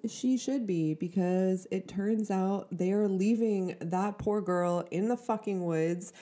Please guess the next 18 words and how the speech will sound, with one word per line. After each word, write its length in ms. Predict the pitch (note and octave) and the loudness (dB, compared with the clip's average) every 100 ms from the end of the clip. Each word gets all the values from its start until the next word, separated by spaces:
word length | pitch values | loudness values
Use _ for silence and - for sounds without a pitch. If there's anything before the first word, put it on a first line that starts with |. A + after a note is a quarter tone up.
| - - | -20 -12
She 220 | - F#3 | -4 0
is 120 | F#3 | 0
the 100 | F#3 | -2
least 420 | E3+ F3 G3+ A#3 | -4 -2 -2 -2
outdoorsy 1040 | A3+ A3+ F#3+ F3+ F3 F3 E3+ D#3+ D#3+ E3+ F3 - | -4 -4 -4 -4 0 0 0 0 2 0 -2 -6
person 520 | - E3+ E3 - E3+ - | -2 0 -2 -4 -6 -4
out 160 | D#3+ | -4
of 260 | E3 D#3+ D#3+ _ | -2 -4 -8 _
the 180 | D#3 F3 | -6 -2
entire 1000 | E3 F3 - F#3+ G3+ G3+ F#3+ F3+ D#3+ - _ _ _ _ - | -2 -6 -4 -2 0 0 0 -2 -4 -8 _ _ _ _ -10
cast, 640 | - D3 D#3 A3 - - - - - - - | -4 -2 -2 -4 -6 -14 -16 -18 -18 -14 -6
and 500 | F#3+ F#3 F#3 F#3+ - - | -2 0 0 -2 -4 -8
she 200 | - G#3+ | -8 -8
keeps 460 | F#3+ - A3+ G#3 F3+ | -6 -2 0 -2 -2
getting 520 | F3+ E3+ F3 F3 E3+ | 0 2 0 0 0
these 280 | E3 E3+ E3+ | 0 0 -2
crazy, 640 | - - F#3 F#3 F3+ F#3+ | -10 -4 2 2 2 2
wild, 680 | E3 D#3+ D#3 D3+ D#3 D#3+ - | 2 2 2 0 0 -2 -4